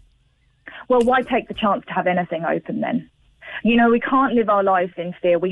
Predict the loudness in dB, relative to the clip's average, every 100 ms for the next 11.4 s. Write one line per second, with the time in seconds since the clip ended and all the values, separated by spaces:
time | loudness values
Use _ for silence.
0 | -2 -4 -4 -2 -2 -2 -4 -2 0 0
1 | -4 -2 -2 -2 -6 -14 -12 0 2 4
2 | 6 6 4 4 2 2 2 0 0 -4
3 | -2 -4 -4 -8 -8 -4 -2 -2 -4 _
4 | _ 0 0 0 -6 -14 -2 2 2 4
5 | 2 2 2 0 2 0 -2 -14 -4 -2
6 | 0 0 0 0 -2 -2 0 0 0 -4
7 | -2 0 0 0 -2 -2 -2 0 2 0
8 | 0 -8 -2 0 0 0 0 -2 -4 -2
9 | -2 -4 -10 -14 -6 2 2 4 4 4
10 | 4 0 -4 -6 -4 -2 -2 -2 -2 -2
11 | -2 -4 -4